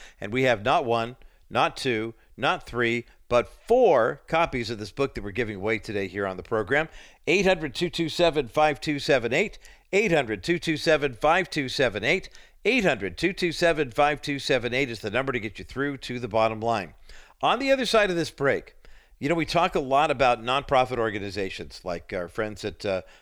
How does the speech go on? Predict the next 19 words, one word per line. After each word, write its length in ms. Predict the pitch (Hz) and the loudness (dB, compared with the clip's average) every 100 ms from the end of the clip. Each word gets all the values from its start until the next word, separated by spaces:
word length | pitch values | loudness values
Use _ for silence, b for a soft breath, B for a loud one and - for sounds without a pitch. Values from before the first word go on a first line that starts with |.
| b | b
uh, 260 | 87 90 87 - _ _ _ - - - - | -2 -2 -4 -12 _ _ _ -16 -14 -14 -10
Preborn, 480 | - 143 117 95 85 | -2 -2 -2 -6 -6
for 140 | 95 | -10
example, 500 | 80 95 87 - 87 | -8 -10 -10 -14 -16
and 100 | 87 | -14
the 60 | 85 | -10
pregnancy 600 | - 117 113 - 104 101 95 | -4 -2 -4 -8 -10 -10 -10
resource 460 | 110 117 107 92 - | -10 -8 -8 -8 -6
centers 340 | 107 95 90 | -6 -6 -8
there 240 | 110 104 | -4 -4
that 220 | 95 92 107 | -4 -8 -4
they 160 | 107 | -2
help 280 | 110 110 - b b - | -2 -2 -4 b b -10
to 100 | 98 | -10
s-, 100 | - - - | -10 -20 -18
support 580 | - 110 - 117 95 82 | -12 -12 -6 -4 -4 -6
and 140 | 82 107 | -14 -8
give 180 | 113 90 | -8 -6
women 340 | 117 117 | -6 -6